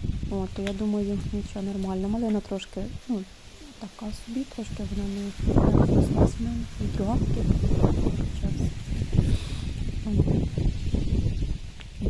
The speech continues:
тут бур'яну багато. Вона також тільки посаджена. Ну, як тільки ось весною посаджена, то це нормально, я рахую, що там тих пару ягідок буде. Смородинка.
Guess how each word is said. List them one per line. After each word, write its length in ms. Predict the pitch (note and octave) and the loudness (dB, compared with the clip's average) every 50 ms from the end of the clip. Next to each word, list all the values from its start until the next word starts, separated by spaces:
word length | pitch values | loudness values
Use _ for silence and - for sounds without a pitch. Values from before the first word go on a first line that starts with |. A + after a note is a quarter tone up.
| - - A#3 | 0 0 -2
тут 120 | A#3+ C4 | 2 4
бур'яну 400 | B3+ - - - G#3 G3+ G3 G3 | 6 6 6 6 4 4 4 2
багато. 600 | G3 G3 F#3+ G3 F#3 F#3 F#3+ F#3+ G3 - - - - - - - - - - - - - - - - - - - - - - - - - - - - - - - - - - - - - - - - - - - - - - - - - - - - - - - - - - - - - - - - - - - - - - - - - - - - - - - - - - - - | 2 2 0 -2 -6 -6 -6 -6 -6 -8 -8 -10 -14 -14 -12 -12 -10 -6 -6 -4 -4 -2 0 0 2 0 0 0 0 2 4 4 4 6 6 6 8 8 8 8 8 8 8 6 8 8 8 8 8 8 8 8 8 8 6 4 4 2 2 2 2 4 4 4 4 4 6 8 8 8 8 8 8 6 6 6 6 4 4 4 2 2 2 2 4 4 2 2 0 0 -2 -2 -2
Вона 160 | A3 G3+ G3+ | -2 -4 -4
також 400 | - - F#3+ - - - - - | -4 -4 -2 2 4 4 4 6
тільки 160 | - - - | 4 4 4
посаджена. 580 | - - - - G#3+ A3+ A#3 - - B3 C4 C4+ - | 4 0 -2 -4 -4 -6 -4 -2 -2 -2 -2 0 2
Ну, 100 | F#4 D4+ | 4 4
як 180 | A3 G3+ - | 4 4 2
тільки 340 | - - - - G#3 G3 G3 - - - - - - - - - | -2 -4 -4 -4 -6 -6 -6 -6 -10 -10 -10 -10 -14 -14 -16 -14
ось 180 | B3+ G#3+ G#3 - - | -12 -12 -12 -10 -8
весною 420 | A3+ A3 G#3+ - A3+ G#3 G#3 G3+ G3 | -6 -6 -6 -4 -2 -2 -2 -2 -4
посаджена, 640 | - G#3 - A#3 C4 C4+ B3+ - B3 A3+ A3 G#3+ - | -6 -10 -10 -8 -10 -10 -8 -6 -6 -6 -6 -6 -8
то 60 | - B3+ G3+ - | -12 -12 -10 -8
це 360 | A#3+ A3+ - - - - - F#3 | -10 -8 -2 0 0 2 2 -2
нормально, 560 | A#3 A#3 A#3 A#3 A#3 A3+ G#3+ G3+ G3 - - - | -4 -4 -2 0 2 2 4 4 4 4 4 4
я 60 | A#4+ C5+ | 4 4
рахую, 300 | C#5 - - A4+ B4+ C5 | 4 4 4 6 6 6
що 80 | C5 | 6
там 160 | - - - - - - - - - - - - - | 4 -4 -6 -6 -6 -8 -10 -8 -6 -4 2 4 6
тих 120 | - - | 6 8
пару 240 | - - G#3 G#3 G#3 | 8 8 6 6 6
ягідок 440 | G3+ G3 G3+ G3+ G3 G3 G3+ G3+ - | 6 6 6 6 6 6 4 2 2
буде. 360 | - - G3 G3 F#3 G3 G3+ - - - - - - - - - - - - - - - - - - - - - - - - - - - - - - - - - - - - - - A3+ | 0 -2 -2 -2 -2 -4 -6 -6 -10 -10 -8 -8 -6 -6 -6 -8 -6 -6 -6 -8 -8 -10 -12 -14 -14 -14 -12 -10 -6 -6 -6 -6 -6 -8 -12 -12 -14 -12 -12 -10 -12 -10 -10 -6 -4 -2
Смородинка. 760 | G#3+ A3 A3 A#3 C4 D4 D4 D4+ D4 D4+ C#4+ - - C#4+ | -2 -2 0 0 -2 -2 0 0 0 0 -2 0 -2 -2